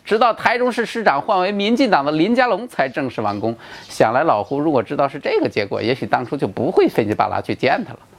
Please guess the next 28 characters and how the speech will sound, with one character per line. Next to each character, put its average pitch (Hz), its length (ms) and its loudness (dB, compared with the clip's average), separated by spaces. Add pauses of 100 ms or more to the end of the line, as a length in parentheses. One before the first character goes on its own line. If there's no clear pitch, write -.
(100)
而 180 160 4
且 190 140 0
呢， 143 100 0
最 233 240 0
重 135 140 0
要 101 120 2
的 98 60 -4
是， 110 140 -6
这 135 160 0
个 117 80 0
建 113 240 0
筑 98 80 -10
费 110 200 -2
了 98 120 -4
好 107 400 0
大 131 220 -2
的 156 100 0
劲 180 240 0
建 196 160 2
成 175 160 0
之 202 100 4
后 214 200 -2
呢， 156 200 -6 (540)
嗯， 117 420 0 (540)
争 135 240 4
议 127 180 0
不 113 80 0
断。 143 220 -2